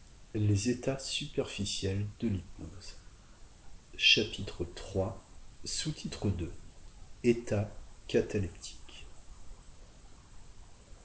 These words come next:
Par suite de l'inertie qui constitue la caractéristique de l'état de catalepsie,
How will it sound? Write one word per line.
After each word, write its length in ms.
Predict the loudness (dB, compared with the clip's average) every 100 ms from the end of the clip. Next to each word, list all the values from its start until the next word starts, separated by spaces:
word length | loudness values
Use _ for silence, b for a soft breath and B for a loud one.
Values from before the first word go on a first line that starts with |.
| -14 -10 -10 -10 -12 -12 -12 -14 -14 -16 -16 -16 -16 -6 0
Par 160 | 2
suite 560 | 2 0 -2 -4 -6 -8 -6
de 200 | 0 4
l'inertie 680 | 4 6 4 4 2 0 -2
qui 140 | -6 -10 2
constitue 680 | 4 4 0 -4 -2 2
la 140 | 4 2
caractéristique 1300 | 0 2 2 0 0 4 4 2 -2 -4 -4 -10 -14 -12 -4
de 200 | 4 8
l'état 380 | 8 6 4
de 80 | 4
catalepsie, 840 | 2 0 0 0 -2 -2 -2 -4